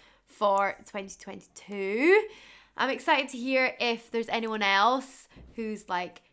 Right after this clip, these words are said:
taking up weightlifting for the first time this year, getting a gym membership for the first time, um, perhaps has some strength goals, such as a big old squat or a big deadlift.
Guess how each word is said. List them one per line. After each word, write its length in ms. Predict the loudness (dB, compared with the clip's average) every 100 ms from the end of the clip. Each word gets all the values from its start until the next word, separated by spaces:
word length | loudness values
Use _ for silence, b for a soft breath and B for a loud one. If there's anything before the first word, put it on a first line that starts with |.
| _
taking 360 | -18 -16 -10 2
up 220 | 2 2
weightlifting 640 | -6 -4 -4 -4 -8 -6
for 80 | -8
the 80 | -8
first 300 | -2 -4 -2
time 240 | -6 -6
this 200 | -6 -8
year, 380 | -4 -2 0 0
getting 300 | -2 -4 -4
a 40 | -6
gym 240 | -4 -2
membership 520 | -2 -2 -2 -4 -8
for 100 | -12
the 80 | -12
first 360 | -4 -4 -4 -2
time, 600 | 0 2 0 -4 -8 -14 B B B -2
um, 400 | 0 0 -4 -10
perhaps 380 | -6 4 4 4
has 180 | -10 -10
some 140 | -10
strength 420 | -10 0 0 0 -4
goals, 400 | 0 0 -2 -6
such 180 | -20
as 100 | -20
a 40 | -10
big 160 | -8
old 160 | -6 -8
squat 600 | -10 -8 2 6 8 6
or 120 | 2
a 60 | -4
big 240 | -6 -6
deadlift. 600 | 0 -2 0 -4 -4 -6